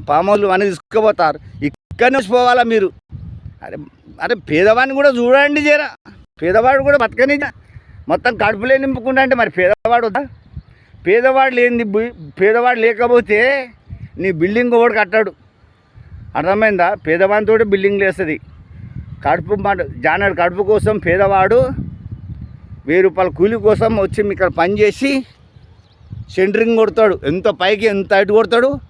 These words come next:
ఇరవై అంతస్తులైనా కొడతాడు. ఆడికి పడితే ఆయన చనిపోతాడు, కాలు చేతులు ఇరిగిపోతాయి. ఆయన పెళ్ళం పిల్లలు ఏం కావాలా?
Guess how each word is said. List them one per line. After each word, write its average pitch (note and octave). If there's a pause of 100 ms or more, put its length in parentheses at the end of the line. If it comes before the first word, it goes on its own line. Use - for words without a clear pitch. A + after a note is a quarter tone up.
(280)
ఇరవై E3
అంతస్తులైనా G#3+
కొడతాడు. G3 (440)
ఆడికి F3
పడితే F#3
ఆయన G3+ (320)
చనిపోతాడు, F3 (120)
కాలు F3
చేతులు G3+
ఇరిగిపోతాయి. F#3
ఆయన E3
పెళ్ళం E3+
పిల్లలు G#3+
ఏం A3
కావాలా? B3